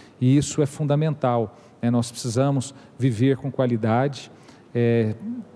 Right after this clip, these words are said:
é, participando das, das pré-conferências de saúde mental recentemente, sempre chamei a atenção que a quali-, a, a Organização Mundial de Saúde define como saúde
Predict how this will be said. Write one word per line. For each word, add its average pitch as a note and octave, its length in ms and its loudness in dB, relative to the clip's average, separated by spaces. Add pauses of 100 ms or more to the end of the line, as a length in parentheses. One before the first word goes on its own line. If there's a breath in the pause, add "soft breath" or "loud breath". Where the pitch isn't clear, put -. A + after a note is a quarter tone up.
(240)
é, G2 500 0 (120)
participando C3 680 0
das, A#2 720 -2 (140)
das A2 180 -2
pré-conferências B2+ 880 0
de A2 60 -8
saúde A#2+ 380 0
mental A#2 340 0
recentemente, A#2 880 -4 (260 loud breath)
sempre D#3+ 300 -2
chamei D3+ 300 2
a - 20 4
atenção C#3+ 720 0 (420 loud breath)
que C3 140 2
a A#2+ 120 4
quali-, C3 440 -2 (180)
a, A2+ 640 -2 (120)
a A#2 60 -4
Organização B2+ 540 2
Mundial C#3+ 340 4
de C#3 60 -4
Saúde C3 560 0
define C#3+ 560 -2
como C#3+ 220 -4
saúde C#3 720 0